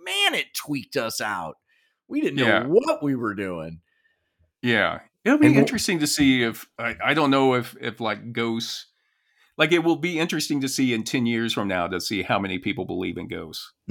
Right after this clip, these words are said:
Speaker 2: after
Speaker 1: Mm-hmm.
Speaker 2: having been through the, the pandemic, to think.
Speaker 1: Oh my God. Yeah. So many studies from the pandemic,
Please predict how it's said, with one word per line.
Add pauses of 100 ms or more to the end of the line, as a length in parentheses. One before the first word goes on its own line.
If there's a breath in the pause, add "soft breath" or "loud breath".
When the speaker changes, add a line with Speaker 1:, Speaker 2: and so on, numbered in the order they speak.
(120)
Speaker 2:
after
Speaker 1:
Mm-hmm.
Speaker 2:
having
been
through
the, (100)
the
pandemic, (120)
to
think. (360)
Speaker 1:
Oh
my
God. (120)
Yeah. (460)
So
many
studies
from
the
pandemic,